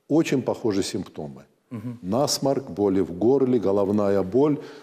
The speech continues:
Speaker 1: не очень высокая температура, э, семейный характер заражения, в том числе детей.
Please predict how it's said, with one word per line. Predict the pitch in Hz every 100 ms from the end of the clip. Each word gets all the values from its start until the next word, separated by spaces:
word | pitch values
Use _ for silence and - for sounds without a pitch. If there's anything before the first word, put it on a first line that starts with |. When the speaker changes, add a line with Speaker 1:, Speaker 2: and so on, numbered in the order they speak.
| - _ -
Speaker 1:
не | 104 107
очень | 127 139 -
высокая | 107 110 117 101 104
температура, | - 110 98 104 98 - 147 151 143 - - - - _ _ _ 156
э, | 110 107 104 104 101 101 98 98 101 98
семейный | - 139 143 127 110
характер | 110 107 104 - 90
заражения, | 107 104 98 131 175
в | -
том | - 117 127
числе | 120 - 113
детей. | 95 - 78